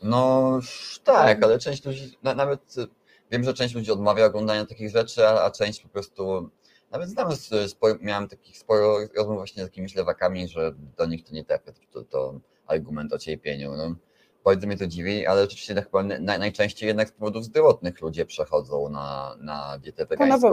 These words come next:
Speaker 2: pewno, z powodów
Speaker 1: E,
Speaker 2: zdrowotnych.
Speaker 1: dwie moje ciotki już s-, są właśnie weganкami, bo tam
Speaker 2: Mhm.
Speaker 1: coś tam lekarz im powiedział, że może tak będzie lepiej, się czują lepiej.
Speaker 2: No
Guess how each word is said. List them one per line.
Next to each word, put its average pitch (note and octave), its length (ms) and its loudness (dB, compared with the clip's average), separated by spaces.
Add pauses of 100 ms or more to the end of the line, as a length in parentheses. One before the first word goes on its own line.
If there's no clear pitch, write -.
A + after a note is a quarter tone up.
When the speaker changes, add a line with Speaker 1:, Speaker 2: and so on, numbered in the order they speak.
(100)
Speaker 2:
pewno, D#3+ 120 -4
z - 100 -20
powodów A3 420 -2
Speaker 1:
E, F3+ 40 0
Speaker 2:
zdrowotnych. G3+ 460 -2
Speaker 1:
dwie E2 220 -6
moje G2 200 -2
ciotki - 340 -2
już - 180 -14
s-, G2 200 -8
są F#2+ 180 -4
właśnie F2 300 -6
weganкami, E2+ 600 0
bo - 120 -12
tam - 140 0
Speaker 2:
Mhm. - 200 2
Speaker 1:
coś A#3 200 -8
tam D#2+ 140 -6
lekarz E2 380 0
im D#2 140 -12 (180)
powiedział, D#2 440 0
że D#2 60 -12
może D#2 220 -14
tak D2 220 -10
będzie D#2 260 -10
lepiej, D#2 340 0
się D2+ 140 -20
czują D2+ 280 -2
lepiej. D2 540 -8
Speaker 2:
No A#3+ 80 -10